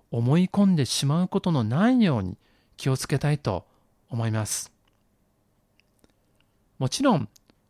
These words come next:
そういう思いを手放していて、素直に御言葉を読んで、ある御言葉が心に響いてくるのであれば、それは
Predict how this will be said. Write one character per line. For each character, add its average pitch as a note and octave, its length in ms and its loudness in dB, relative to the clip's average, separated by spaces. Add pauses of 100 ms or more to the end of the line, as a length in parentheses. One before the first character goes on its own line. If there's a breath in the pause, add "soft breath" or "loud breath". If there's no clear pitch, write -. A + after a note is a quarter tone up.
(440)
そ - 220 0
う D#3+ 60 4
い D#3 100 2
う D#3 120 -2
思 D#3 260 0
い E3 100 -2
を A#2 60 -4
手 - 160 -8
放 C#3+ 140 -2 (140)
し - 100 -6
て - 140 -4
い G#2+ 80 -4
て、 G3 320 -4 (400 soft breath)
素 - 180 -2
直 B3 240 2
に A#2 120 -2
御 A#2 280 -4
言 C#3+ 160 -6
葉 D3+ 140 -2
を D3+ 100 -2
読 E3+ 160 -2
ん A#2 140 -4
で、 B2 320 -2 (560)
あ G#3+ 100 4
る B3 100 4
御 G#3 120 4
言 G3 260 0
葉 F#3 80 2
が F3 260 0 (260 soft breath)
心 F3 340 2
に D3 100 2
響 D3+ 320 0
い A3 60 4
て E3 160 -2
く - 140 -4
る D#3 100 0
の D#3 100 -2
で D3+ 80 -4
あ D#3+ 100 -4
れ E3 140 -4
ば、 A#3 240 0 (360)
そ - 140 -8
れ G#2 80 -2
は E3+ 220 0